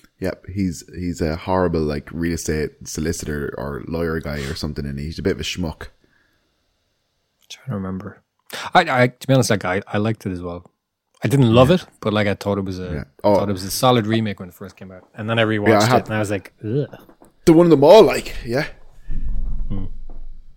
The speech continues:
Speaker 1: Yeah, okay, yeah, but, but, yeah, maybe I'm, I, I, you know, I, I totally, yeah, like, I, I used to love it. I have to admit, like, I did. You know, I don't know what it's like now. I haven't watched it in years, but I did love it. Um, but, uh,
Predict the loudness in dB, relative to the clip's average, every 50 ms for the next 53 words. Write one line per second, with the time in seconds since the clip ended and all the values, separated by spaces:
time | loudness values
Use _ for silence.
0 | -8 -4 -2 0 0 0 0 0 0 2 2 2 4 2 2 0 0 -4 -4 -10
1 | -2 -2 0 2 2 2 2 2 4 6 6 4 4 2 0 0 2 2 2 4
2 | 4 4 4 4 2 2 2 0 0 0 0 -2 -2 -4 -4 -4 -2 -4 -6 -4
3 | -4 -4 -6 -6 -4 -6 -6 -4 -4 -6 -6 -2 -2 0 0 0 0 0 -2 -2
4 | 0 0 -2 -4 -4 -4 -4 -2 -2 -2 -2 -2 -4 -6 -4 -4 -4 -6 0 0
5 | 0 0 -2 -8 -18 _ -20 -20 -14 -8 -6 -4 -2 -2 -2 -2 0 -2 -2 -2
6 | -2 -2 -4 -4 -4 -4 -4 -4 -4 -4 -2 -2 -4 -4 -6 -6 -6 -4 -2 -2
7 | -2 -2 -4 -4 -4 -4 -6 -6 -6 -8 -8 -10 -12 _ -20 -20 -20 -20 -20 -20
8 | -20 -20 _ -8 -6 -4 -4 -4 -4 -4 -6 -8 -10 -14 _ _ _ _ _ _
9 | _ _ _ _ _ -6 -6 -6 -6 _ -10 -6 -4 -4 -2 -2 -4 -4 -4 -4
10 | -6